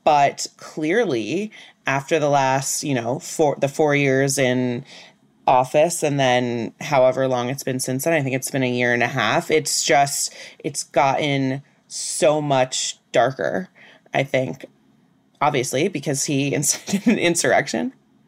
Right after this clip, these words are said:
and almost got his V P killed. And, you know, we're hearing his,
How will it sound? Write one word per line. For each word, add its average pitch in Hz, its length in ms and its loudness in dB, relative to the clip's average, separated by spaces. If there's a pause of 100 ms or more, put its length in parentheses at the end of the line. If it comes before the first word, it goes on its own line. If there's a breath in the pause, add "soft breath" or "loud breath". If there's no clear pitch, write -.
(380)
and 127 500 0
almost 127 320 -4
got 123 160 2
his 127 380 -4
V 127 260 -6
P 120 200 -6
killed. 139 440 0 (680)
And, 160 180 2
you 147 60 0
know, 143 100 2
we're 147 160 0
hearing 151 600 0
his, 139 840 0